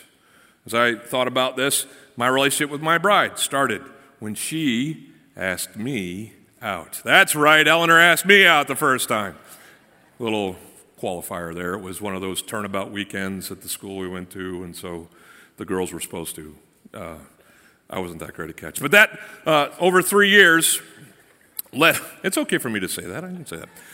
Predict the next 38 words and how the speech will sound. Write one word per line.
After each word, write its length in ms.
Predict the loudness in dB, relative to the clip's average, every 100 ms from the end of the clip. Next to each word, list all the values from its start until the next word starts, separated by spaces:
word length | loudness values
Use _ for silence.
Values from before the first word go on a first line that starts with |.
| -4 4
That 140 | 6
over 160 | 6 4
three 260 | 4 4
years 240 | 6 6 6
led 160 | 4
to 40 | 4
me 240 | 4 6
asking 440 | 6 6 4 0 4
her, 600 | 8 10 8 4 -2 -18 -20 _ _ _ _ _ 0
uh, 240 | 0 2
a 160 | 0 2
very 280 | 6 6 6
important 420 | 4 2 2 0
question, 440 | 2 2 0 -4 -4
uh, 140 | -4 -6 0
offering 420 | 2 4 4 2
her 360 | 4 8 10 10
an 120 | 6
invitation. 760 | 4 2 4 2 2 -2 -8 -12 -20 _ _ _ _ _ _ -6
Uh, 40 |
I, 520 | -2 0 4 4 6
uh, 320 | 4 4 2 -2 -18 -20 -12
in 160 | -8 -2
April 540 | 4 4 4 0 0 -2
of 60 |
nineteen 460 | -2 -4 -4 -4 -2
ninety-one, 580 | -2 0 -2 0 0 -2
uh, 520 | -6 -4 -2 -2 -6 -14 -20 -8
took 180 | -2 2
Eleanor 340 | 2 4 2 2
on 120 | 0
a 60 |
tour 460 | -4 -4 2 4 4
of 100 | 0
all 140 | -2
the 100 | -4
places. 560 | -6 -2 -2 -2 -4 -8
This 300 | -8 -8